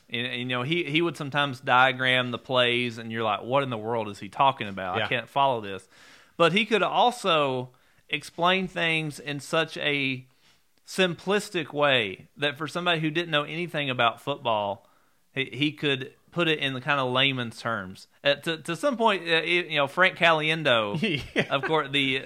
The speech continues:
Speaker 1: the comedian
Speaker 2: Yep.
Speaker 1: who does the best impression of John Madden that you will
Speaker 2: Unbelievable.
Speaker 1: ever hear.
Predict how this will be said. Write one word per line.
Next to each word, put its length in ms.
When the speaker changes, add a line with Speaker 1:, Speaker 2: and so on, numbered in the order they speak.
Speaker 1:
the 180
comedian 640
Speaker 2:
Yep. 200
Speaker 1:
who 120
does 240
the 180
best 360
impression 640
of 160
John 280
Madden 300
that 120
you 120
will 140
Speaker 2:
Unbelievable. 220
Speaker 1:
ever 200
hear. 460